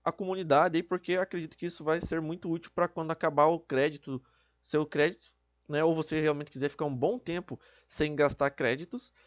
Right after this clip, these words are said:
né? Então, vai lá e se inscreva no youtube ponto com barra Gudu Oficial e também curta e compartilhe esse vídeo, certo? É, você também pode acessar minha página lá no facebook ponto com barra Gudu Oficial.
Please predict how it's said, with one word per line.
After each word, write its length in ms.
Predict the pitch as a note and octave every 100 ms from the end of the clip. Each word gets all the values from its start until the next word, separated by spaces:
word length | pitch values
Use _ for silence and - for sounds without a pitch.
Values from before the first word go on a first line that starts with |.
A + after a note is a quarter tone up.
| _ -
né? 160 | D3
Então, 340 | G3+ D#3+ G3 -
vai 100 | F#3+
lá 80 | E3+
e 20 |
se 100 | E3
inscreva 300 | E3 D#3 C#3+
no 80 | C#3+
youtube 280 | C#3 C3+ C3
ponto 180 | D3 -
com 120 | C3
barra 180 | A#2+ A#2
Gudu 140 | A#2+
Oficial 280 | C3 - F#3
e 40 |
também 220 | G3 G3+ G3+
curta 440 | A3+ B3+ B3+ -
e 60 | E4
compartilhe 600 | G#3 G3+ G3 - E3+ E3+
esse 200 | E3+ G3
vídeo, 560 | D3 A2+ E3+ B2 G2+ - - - -
certo? 380 | - A#2+ C3+ - _ - - _
É, 180 | G3+ A3
você 180 | G#3 B3
também 240 | A3+ A3
pode 320 | A3+ G#3 G#3 - _ _ F#3
acessar 420 | F#3+ F#3 - F#3
minha 220 | F#3+ F#3
página 420 | - E3 E3+ E3+
lá 140 | D3 D#3
no 100 | D#3+
facebook 480 | D#3+ D#3+ C#3+ C#3+ -
ponto 240 | D#3+ -
com 200 | - F3+ - _ _ _
barra 400 | B2+ C#3+ D3 E3 _ _ -
Gudu 400 | D3+ F3 C3+ D#3
Oficial. 640 | D#3 E3 - E3 A2+